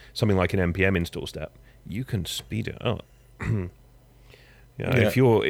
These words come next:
Speaker 1: if your video of that recording, it's like, well, that's
Speaker 2: Right.
Speaker 1: actually, you know, a good four minutes of just downloading and installing packages. I
Speaker 2: Yeah,
Speaker 1: don't know,
Speaker 2: edit that.
Speaker 1: I, I can, I can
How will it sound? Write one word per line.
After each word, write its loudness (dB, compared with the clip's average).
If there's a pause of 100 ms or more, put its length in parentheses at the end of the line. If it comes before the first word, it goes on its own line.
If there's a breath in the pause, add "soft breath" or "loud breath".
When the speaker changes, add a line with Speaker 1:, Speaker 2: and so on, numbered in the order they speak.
(160)
Speaker 1:
if 2
your 4
video 2 (120)
of 0
that 0
recording, 2
it's -6
like, -4
well, -4
that's 2
Speaker 2:
Right. 4
Speaker 1:
actually, -2
you 0
know, 2
a 2
good 0
four 2
minutes 0
of -2
just -6
downloading 4
and 4
installing 2
packages. -2 (220 loud breath)
I 2
Speaker 2:
Yeah, 6
Speaker 1:
don't 2
know, 8
Speaker 2:
edit 6 (140)
that. -6
Speaker 1:
I, 4
I 2
can, 0 (240 loud breath)
I 4
can 2